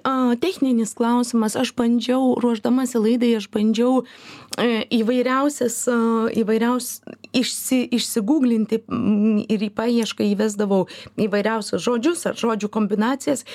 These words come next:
Ir iš tikrųjų, išskyrus, a, straipsnius kažkokius ar, ar nuorodas,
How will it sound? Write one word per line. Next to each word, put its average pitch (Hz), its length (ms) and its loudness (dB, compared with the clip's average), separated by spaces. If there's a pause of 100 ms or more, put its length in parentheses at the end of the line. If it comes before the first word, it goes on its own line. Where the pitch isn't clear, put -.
(280)
Ir 233 160 0
iš 190 80 -8
tikrųjų, 262 480 0
išskyrus, 254 800 0 (240)
a, 208 80 2 (160)
straipsnius 220 800 -4
kažkokius 254 560 -4
ar, 180 160 -6
ar 196 160 -2
nuorodas, 240 560 0